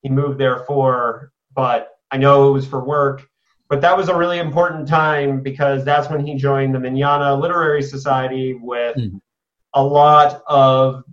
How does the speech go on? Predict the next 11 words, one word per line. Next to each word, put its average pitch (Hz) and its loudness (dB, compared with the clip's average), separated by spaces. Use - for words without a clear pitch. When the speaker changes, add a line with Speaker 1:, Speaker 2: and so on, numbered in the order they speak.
Speaker 1:
the 135 0
big 151 -2
voices 135 0
in 123 -12
science 127 -6
fiction. 131 -6
They 120 -6
had 127 -2
a 120 -2
writers 165 -2
group 175 -6